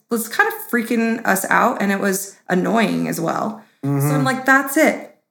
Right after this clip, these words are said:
Speaker 1: I'm gonna go and scare it away." And, you know, I go stomping up the stairs, and she's behind me like, "No, no, no, don't, don't open the door." And I go and I open the door and stick my head out,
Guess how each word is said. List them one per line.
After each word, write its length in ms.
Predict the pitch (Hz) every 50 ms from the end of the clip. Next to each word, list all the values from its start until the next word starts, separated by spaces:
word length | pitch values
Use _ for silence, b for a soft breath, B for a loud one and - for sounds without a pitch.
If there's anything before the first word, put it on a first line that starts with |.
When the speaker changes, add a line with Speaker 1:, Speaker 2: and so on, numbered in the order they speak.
| _ -
Speaker 1:
I'm 120 | 320 330
gonna 160 | 302 254 240
go 440 | 220 233 233 226 226 226 226 226 226 -
and 160 | 214 214 214
scare 360 | 214 214 - - 233 220 214 220
it 40 | 233
away." 580 | 254 269 262 233 196 185 185 190 196 - - b b b b b b b _ -
And, 220 | - 202 - -
you 80 | 196 196
know, 320 | - - 175 208 214 - - -
I 120 | 233 226
go 320 | 220 220 214 214 214 - - - - -
stomping 340 | - - - 254 240 226 220
up 80 | 220
the 60 | 220 214
stairs, 420 | 214 - 220 208 202 208 208 202
and 100 | 196 185
she's 180 | - 247 220 214
behind 260 | 220 214 220 208 208
me 80 | 214 214
like, 140 | 202 214 285
"No, 140 | 370 415 415
no, 60 | 415
no, 180 | 427 440 440 415
don't, 320 | - 427 415 381 392 -
don't 140 | - 415 415 403
open 140 | 403 403
the 60 | 403 -
door." 360 | 427 403 381 381 381 381 381 B B B B B B -
And 180 | 226 226 220 214
I 180 | 220 220 220
go 340 | 214 208 220 226 220 220 220
and 80 | 214 214
I 180 | 220 220 220 214
open 280 | 214 254 269 277 294 269
the 80 | 254 233
door 200 | 247 254 233 233
and 100 | 240 233
stick 200 | - 277 254 -
my 120 | 233 233
head 200 | 220 226 247 226
out, 320 | 233 226 226 - - b